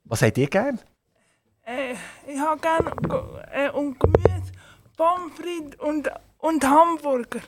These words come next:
Speaker 1: Okay, aber es ist nicht jeden Tag ein Hamburger?
Speaker 2: Nein.
Speaker 1: Ähm, und der Hamburger spielt keine Rolle, wo? Da muss man da speziell in ein,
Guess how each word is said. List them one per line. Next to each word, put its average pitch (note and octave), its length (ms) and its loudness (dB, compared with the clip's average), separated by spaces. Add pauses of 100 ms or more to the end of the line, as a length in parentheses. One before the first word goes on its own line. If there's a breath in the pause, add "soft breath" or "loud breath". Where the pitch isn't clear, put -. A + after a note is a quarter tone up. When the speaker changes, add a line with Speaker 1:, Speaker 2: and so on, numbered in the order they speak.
(640)
Speaker 1:
Okay, C3+ 720 6 (260 soft breath)
aber C3 160 4
es E3 100 4
ist - 100 -4
nicht F3 140 6
jeden F3+ 200 8
Tag A2 240 8
ein A#2+ 80 6
Hamburger? A#2+ 480 2
Speaker 2:
Nein. B3+ 240 -4 (1120)
Speaker 1:
Ähm, A#2 300 8 (220)
und B2 340 2
der A#2 100 6
Hamburger F3 400 6
spielt - 300 2
keine D3+ 220 2
Rolle, F3 240 4
wo? F3 180 2
Da C#3 140 -2
muss A2+ 160 2
man B2 80 -2
da B2+ 100 6
speziell C#3 560 4
in C#3+ 80 4
ein, C3 80 2